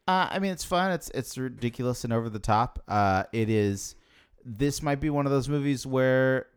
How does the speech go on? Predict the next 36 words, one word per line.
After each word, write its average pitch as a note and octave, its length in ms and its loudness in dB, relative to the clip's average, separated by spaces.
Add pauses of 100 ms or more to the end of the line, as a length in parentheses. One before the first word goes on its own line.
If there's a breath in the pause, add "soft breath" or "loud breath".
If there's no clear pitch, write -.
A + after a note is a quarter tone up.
people C#3+ 400 -2
telling C3+ 400 -4
me C3+ 160 -2
that B2 180 0
it's B2 200 -6
the B2+ 120 -4
best B2+ 300 -2
movie B2+ 220 0
that A2+ 120 -2
they've A#2 180 -2
ever A#2 180 -2
seen. B2+ 480 -4 (420)
A - 80 -2
lot A#2 320 4
of A#2+ 100 -4
people B2+ 300 -4
telling A#2+ 300 -2
me A#2+ 160 -2
that A2 200 0
it's - 180 -8 (200)
the A2 100 -4
best A2+ 460 -4
superhero A#2+ 540 0
movie A#2 400 -4
and F#2 200 -6 (380 soft breath)
the A2 80 -6
most B2 400 2
fun A#2+ 400 2
and G#2+ 80 -2
it's G2+ 140 -8
hilarious A2+ 640 2
and A2 80 -4
it's G#2 120 -10
really, A#2+ 240 0
really A2 220 0
good G2+ 300 0